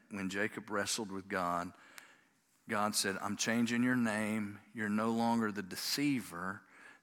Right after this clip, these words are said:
Now you're gonna be Israel, the one who has wrestled with God." That's what Israel means. And he changed his name. He changed his walk. He changed his gait.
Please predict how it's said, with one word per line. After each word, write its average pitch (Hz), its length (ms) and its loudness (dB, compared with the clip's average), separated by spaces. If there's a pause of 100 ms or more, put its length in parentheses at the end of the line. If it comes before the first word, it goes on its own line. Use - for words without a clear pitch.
(100)
Now 104 200 2
you're 120 180 2
gonna 113 160 2
be 110 220 0
Israel, 101 640 0
the 101 100 -4
one 101 300 0
who 113 240 -2
has 95 260 -4
wrestled 95 580 0
with 90 200 -8
God." 82 240 -6
That's 101 200 0
what 110 200 -2
Israel 98 420 -2
means. 98 460 -2 (260)
And 98 140 -2
he 107 160 -2
changed 117 560 4
his 120 160 2
name. 147 180 2
He 127 140 2
changed 113 460 4
his 107 140 0
walk. - 540 0 (920)
He 123 120 0
changed 131 480 8
his 120 160 4
gait. 139 720 4